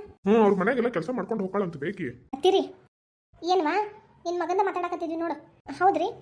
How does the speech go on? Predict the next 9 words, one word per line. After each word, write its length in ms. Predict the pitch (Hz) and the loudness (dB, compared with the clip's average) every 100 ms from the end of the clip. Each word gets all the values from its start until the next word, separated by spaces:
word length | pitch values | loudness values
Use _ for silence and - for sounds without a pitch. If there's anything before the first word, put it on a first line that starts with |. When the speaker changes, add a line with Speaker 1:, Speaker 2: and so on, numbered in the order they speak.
| - - 302 | -20 -10 0
Speaker 2:
ಏನಾರ 200 | 403 440 427 | 2 2 0
ಸುದ್ದಿರಿ? 560 | 381 427 440 - - _ - | 0 0 0 -4 -18 _ 0
Speaker 1:
ವೈನಿರಿ, 540 | 175 190 208 311 185 170 - - | 2 2 2 0 -2 -6 -14 -2
ಈಗ 200 | 202 214 | 2 4
ನಮ್ 440 | 214 277 202 185 | 2 2 -2 0
ದೋಸ್ತ್ 200 | 175 - | 0 0
ಫೋನ್ 160 | 202 220 | -2 -6
ಹಚ್ಚಿದ್ದ 240 | 202 202 | -6 -6
ನಂಗ. 240 | 196 190 | -6 -4